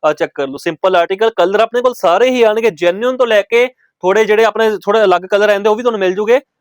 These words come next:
ਆਹ ਚੈੱਕ ਕਰ ਲਓ, ਬਾਟਮ ਸਾਰਿਆਂ ਦੇ ਹੀ ਬਹੁਤ ਖੁੱਲੇ ਖੁੱਲੇ ਬਾਟਮ ਆ। ਜਿਹੜੇ ਬੂਟ ਕੱਟ ਆਉਗੇ ਪ੍ਰੋਪਰ ਬੂਟ ਕੱਟ ਆਉਗੇ, ਜਿਹੜੇ ਸਟ੍ਰੇਟ ਆਉਗੇ ਪ੍ਰੋਪਰ ਸਟ੍ਰੇਟ ਆਉਗੇ, ਜਿਹੜੇ ਰਿਬ ਵਾਲੇ ਆਉਗੇ ਪ੍ਰੋਪਰ ਰਿਬ ਵਾਲੇ ਆਰਟੀਕਲ ਆਉਗੇ।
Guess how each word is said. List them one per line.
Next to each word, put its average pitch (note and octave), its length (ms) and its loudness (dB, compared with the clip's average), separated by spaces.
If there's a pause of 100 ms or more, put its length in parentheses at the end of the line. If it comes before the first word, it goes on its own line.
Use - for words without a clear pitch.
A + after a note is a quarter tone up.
(140)
ਆਹ E3+ 100 2
ਚੈੱਕ F3+ 220 -4
ਕਰ C#3+ 100 -4
ਲਓ, F3+ 140 -4
ਬਾਟਮ E3 320 -2
ਸਾਰਿਆਂ F#3 400 0
ਦੇ G#3 100 2
ਹੀ G3+ 160 -4
ਬਹੁਤ D#3 380 -6
ਖੁੱਲੇ E3+ 240 -2
ਖੁੱਲੇ F#3+ 220 -2
ਬਾਟਮ D#3 320 -2
ਆ। F3 40 -6
ਜਿਹੜੇ F3+ 160 -6
ਬੂਟ D#3 240 -14
ਕੱਟ E3+ 100 -6
ਆਉਗੇ F3+ 180 -2
ਪ੍ਰੋਪਰ D#3 400 -6
ਬੂਟ A3 180 -4
ਕੱਟ A3+ 100 -4
ਆਉਗੇ, A#3+ 280 0 (400)
ਜਿਹੜੇ G#3 160 0
ਸਟ੍ਰੇਟ G3 340 0
ਆਉਗੇ A3 220 -2
ਪ੍ਰੋਪਰ F#3+ 360 -4
ਸਟ੍ਰੇਟ F#3+ 300 -2
ਆਉਗੇ, G3+ 160 -2
ਜਿਹੜੇ G#3+ 140 -6
ਰਿਬ F#3+ 180 -2
ਵਾਲੇ G#3+ 140 0
ਆਉਗੇ G3+ 200 -2
ਪ੍ਰੋਪਰ F3+ 340 -2
ਰਿਬ E3 180 0
ਵਾਲੇ F3 140 -2
ਆਰਟੀਕਲ E3 440 -2
ਆਉਗੇ। G3 280 2